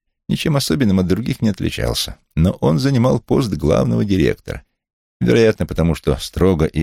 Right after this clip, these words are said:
элегантно одевался, имел представительную внешность и мог часами беседовать на любую тему, создавая впечатление, что досконально знаком с данным вопросом.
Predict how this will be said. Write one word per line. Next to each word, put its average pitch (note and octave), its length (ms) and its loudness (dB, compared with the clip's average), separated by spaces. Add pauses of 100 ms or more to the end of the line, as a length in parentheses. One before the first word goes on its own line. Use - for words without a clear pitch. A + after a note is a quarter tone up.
элегантно C2+ 580 -2
одевался, - 600 0 (380)
имел D2+ 260 2
представительную C2 840 0
внешность - 580 -2 (320)
и F#2 60 0
мог D2+ 200 0
часами - 540 0
беседовать B2+ 560 0
на A2+ 80 2
любую D#2+ 480 0
тему, B1+ 340 -2
создавая D2 420 0
впечатление, - 540 -4
что E2 220 -2
досконально F2+ 760 2
знаком G#2+ 480 0
с E2 40 -4
данным E2 400 0
вопросом. - 520 -4